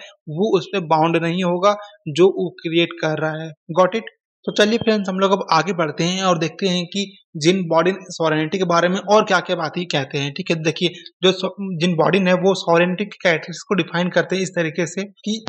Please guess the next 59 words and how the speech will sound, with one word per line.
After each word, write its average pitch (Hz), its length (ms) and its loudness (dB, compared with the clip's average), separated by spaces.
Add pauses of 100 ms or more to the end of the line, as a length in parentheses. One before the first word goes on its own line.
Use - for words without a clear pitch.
जो 190 220 2
स्टेट 196 260 0
का 220 80 2
कैरेक्टरिस्टिक्स 165 680 0
होता 151 240 2
है 151 80 6
वो 165 160 0
ये 190 160 0
बोलते 165 340 -2
हैं 160 120 0
कि 202 180 -2 (320)
जो 196 340 6
स्टेट 190 360 0
होता 156 220 0
है 156 120 4
वहाँ 156 160 0
पे 160 180 -2
अगर 175 120 2
जब 160 180 -2
तक 208 120 2
सॉवरेनिटी 160 680 0
नहीं 180 240 0
होगी 196 200 2
ना, 185 80 0
जब 156 180 -4
तक 180 120 2
सॉवरेन 160 360 2
अथॉरिटी 151 460 0
नहीं 175 220 -2
होगा, 156 260 2 (360)
तब 175 220 2
तक 208 160 4
वो 196 120 2
कभी 175 260 4
भी 202 140 2
एक 202 240 2
अच्छा, 190 480 2
एक 175 100 0 (240)
ट्रू 202 420 2
स्टेटहुड 180 380 -2
हो 156 140 -2
ही 170 120 4
नहीं 175 120 2
सकता 165 260 -2
है, 156 60 2
ठीक 190 180 -4
है? 190 60 2
उसे 190 280 0 (300)
राज्य 175 340 2
का 196 60 0
दर्जा 165 300 2
कभी 185 240 2
मिल 160 180 -2
ही 156 80 0
नहीं 180 160 0
सकता 156 300 -4
है 160 100 2
जहाँ 160 200 4
पे 220 200 0